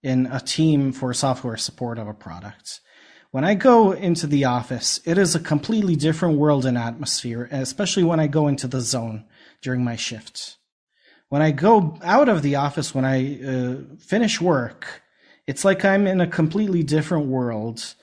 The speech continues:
So in a way, during my day, I live in many different states of consciousness and in different worlds.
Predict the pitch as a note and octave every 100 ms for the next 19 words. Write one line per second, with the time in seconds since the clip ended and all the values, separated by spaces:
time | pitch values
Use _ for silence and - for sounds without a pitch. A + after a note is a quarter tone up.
0 | _ _ _ - C#3 C#3 D3 - D#3 F#3
1 | F#3 G3 F3+ D#3 G3 G#3 G3+ F3+ C#3+ C#3+
2 | F3+ F3 B2+ E3+ G3 G3 D#3 D3+ G#3 D#3+
3 | D#3 D3 D3 F3 G3+ D3+ E3 E3+ G#3 D#3
4 | - - - - - - - D3+ F#3 F#3
5 | B2+ - D#3 F3+ C#3+ - B2 - A#2 A#2
6 | A#2+ A#2 A#2 C3+ G3+ D3 D3 D3+ G2 F#2+
7 | G2+ - - -